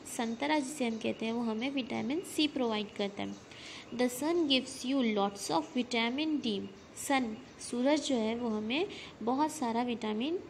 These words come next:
डी प्रोवाइड करता है। All the fruits and vegetables are good for your health। जितने भी फ्रूट्स और वेजिटेबल्स हैं वो हम सबकी हेल्थ के लिए बहुत ही ज़्यादा अच्छे हैं।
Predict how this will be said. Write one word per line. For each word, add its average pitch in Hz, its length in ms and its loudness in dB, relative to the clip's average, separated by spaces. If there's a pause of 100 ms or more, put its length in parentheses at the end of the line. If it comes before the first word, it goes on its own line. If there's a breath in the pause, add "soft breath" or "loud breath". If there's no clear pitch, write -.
(140)
डी 277 140 4 (100)
प्रोवाइड 208 440 2
करता 196 260 -2
है। 196 220 -2 (760 loud breath)
All 359 240 8
the 415 100 6 (100)
fruits 285 320 4 (100)
and 247 180 2
vegetables 370 720 4
are 285 80 6 (140)
good 330 260 0
for 247 160 4
your 226 280 2 (140)
health। 320 420 2 (680 loud breath)
जितने 233 440 2
भी 311 160 4
फ्रूट्स 240 500 0
और 226 120 2
वेजिटेबल्स 254 720 0
हैं 220 140 0 (340 loud breath)
वो 247 160 4
हम 240 240 0
सबकी 285 420 0
हेल्थ 220 300 2
के 202 100 0
लिए 240 140 2
बहुत 214 480 -2
ही 269 80 2
ज़्यादा 220 440 2
अच्छे - 380 0
हैं। 196 200 -2